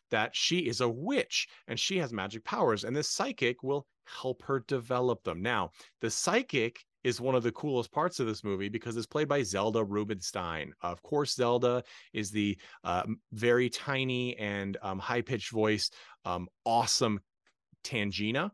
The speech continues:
from the Poltergeist series, um, uh, who, I mean, there are so many famous lines that she has delivered in, in her career that you could,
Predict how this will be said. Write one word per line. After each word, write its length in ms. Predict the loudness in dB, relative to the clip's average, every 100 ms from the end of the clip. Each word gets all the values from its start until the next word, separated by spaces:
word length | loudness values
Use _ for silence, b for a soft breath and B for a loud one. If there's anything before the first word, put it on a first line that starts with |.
| _
from 140 | -2 -2
the 60 |
Poltergeist 680 | 0 -2 -2 0 0 -2 -4
series, 560 | -4 -2 -2 -4 -6 -8
um, 380 | -6 -4 -4 -6 -12 _ _ _ _ _ -20 -20 -12
uh, 280 | -8 -4 -4 -2
who, 340 | 2 2 0 B B B -6
I 80 | -2
mean, 100 | 2
there 120 | 2
are 40 |
so 240 | 0 -2 0
many 180 | -2
famous 400 | -2 -2 -2 -4
lines 360 | -4 -4 -6 -8
that 100 | -8
she 140 | -6
has 160 | -6 -6
delivered 480 | -6 -4 -4 -6 -8
in, 200 | -10 -10 -10
in 160 | -10 -8
her 140 | -10
career 340 | -8 -8 -8 -10
that 180 | -14
you 140 | -14 -14
could, 160 | -14